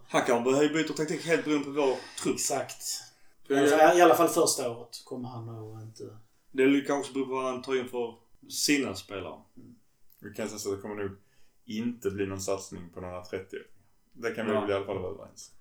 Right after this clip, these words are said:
Speaker 1: Och det är också jag gör mig orolig för, att det har vi ju provat och det gick ju skitbra. Då tog vi in tre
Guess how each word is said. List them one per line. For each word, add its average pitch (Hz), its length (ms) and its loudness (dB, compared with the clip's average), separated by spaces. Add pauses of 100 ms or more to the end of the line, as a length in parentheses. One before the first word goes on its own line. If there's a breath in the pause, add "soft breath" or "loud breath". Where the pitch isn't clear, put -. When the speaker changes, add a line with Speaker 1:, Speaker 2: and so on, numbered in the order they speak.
(120)
Speaker 1:
Och 143 80 2
det 156 80 6
är 185 40 4
också 185 160 0
jag 165 120 2
gör 160 120 0
mig 156 180 2
orolig 127 300 2
för, 131 60 -6
att - 160 -8 (120)
det 139 140 -2
har 117 120 0
vi 123 80 0
ju 135 160 0
provat - 540 -2
och 123 100 -4
det 123 60 -2
gick 117 200 -6
ju 135 80 -4
skitbra. 170 360 -2
Då 113 200 -6
tog 127 180 -2
vi 165 120 2
in 135 200 -4 (480 soft breath)
tre 127 380 4